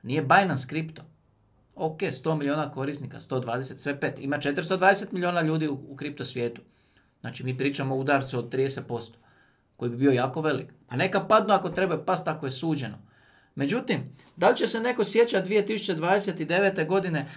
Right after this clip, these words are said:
nakon dva halvinga, nakon svega, kad dvadeset jedan milion Bitcoina, ovaj, bude skoro već pri kraju, sve što je dostupno u rukama ljudi, cijena gore u nebu,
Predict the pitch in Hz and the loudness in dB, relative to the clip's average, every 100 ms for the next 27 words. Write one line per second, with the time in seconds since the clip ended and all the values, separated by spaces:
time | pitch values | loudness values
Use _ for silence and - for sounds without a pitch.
0 | - 151 165 170 156 190 175 190 185 175 | -6 0 2 2 8 8 8 4 4 2
1 | 151 143 170 180 170 170 175 175 160 143 | 0 2 0 0 -4 0 2 2 0 0
2 | 160 170 160 160 170 165 156 170 156 165 | 0 0 -2 -2 -2 0 0 0 0 -2
3 | - 160 143 123 127 - - - - 135 | -4 -4 -2 -2 -6 -18 -20 -20 -10 2
4 | 131 135 135 180 156 - 165 160 165 165 | 4 4 4 4 2 2 2 2 2 -2
5 | - - - 135 127 151 170 170 - 170 | -8 -14 -12 -8 -2 2 4 4 2 0
6 | 165 151 143 170 165 135 143 131 - - | 0 0 0 -2 -2 -6 -4 -6 -8 -8
7 | 139 156 160 170 147 135 156 175 170 - | -2 -2 0 0 0 0 0 2 0 -2
8 | - - 151 165 165 156 170 143 160 190 | -12 -8 -2 0 2 2 4 4 2 0
9 | 165 | -2